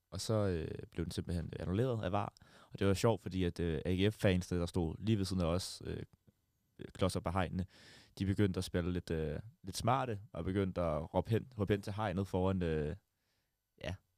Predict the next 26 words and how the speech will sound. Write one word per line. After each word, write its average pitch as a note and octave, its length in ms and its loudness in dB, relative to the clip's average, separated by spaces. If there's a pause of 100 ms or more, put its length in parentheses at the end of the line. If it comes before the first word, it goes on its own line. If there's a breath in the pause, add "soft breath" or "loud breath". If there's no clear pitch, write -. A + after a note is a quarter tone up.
(140)
også F#2+ 180 0
F - 20 -2
C F#2 100 -4
K-fans, G2 460 0
som F2 140 -2
jeg F2 80 4
nok F2 220 2
ikke A2+ 300 0
havde A2 140 4
gjort, A2+ 280 2
hvis F#2+ 120 -2
der G#2+ 60 6
ikke A2+ 80 6
havde A#2+ 80 2
været G#2+ 100 4
et F#2+ 40 0
hegn G#2+ 160 0
imellem, G#2 260 0
hvis G2+ 140 -2
man F#2+ 80 0
ser G#2 160 2
på, G2 100 0
hvilke F#2+ 180 2
typer C3 280 4
det A#2+ 100 2
var, G#2+ 140 0